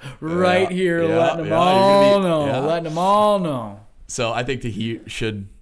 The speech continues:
Speaker 2: should sweep the series. As of,
Speaker 1: Yeah.
Speaker 2: uh, Hawks
Speaker 1: Mm-hmm.
Speaker 2: might pull out a game, but they should sweep the series. Celtic, Celtics, Nets. How are you feeling about this series?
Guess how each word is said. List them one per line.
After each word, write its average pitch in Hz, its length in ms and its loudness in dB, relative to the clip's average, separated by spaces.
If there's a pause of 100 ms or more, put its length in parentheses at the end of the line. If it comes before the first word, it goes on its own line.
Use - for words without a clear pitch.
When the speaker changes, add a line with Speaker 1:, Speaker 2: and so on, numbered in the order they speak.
(100)
Speaker 2:
should 127 260 -6
sweep 110 280 -4
the 113 80 -10
series. 95 400 -8
As 95 160 -14
of, - 140 -20
Speaker 1:
Yeah. - 200 -8
Speaker 2:
uh, 127 340 -10
Hawks 131 240 -8
Speaker 1:
Mm-hmm. 127 40 -10
Speaker 2:
might 117 140 -8
pull 104 140 2
out 95 80 -8
a - 20 -14
game, 92 220 -14
but 90 80 -14
they 98 80 -14
should 92 200 -14
sweep - 200 -14
the - 80 -14
series. 92 340 -14 (480)
Celtic, 202 460 -8
Celtics, - 800 -6
Nets. 98 500 -10 (300)
How 175 100 -8
are 208 60 -4
you 220 80 -8
feeling 135 240 -8
about 98 160 -10
this - 140 -12
series? 65 460 -14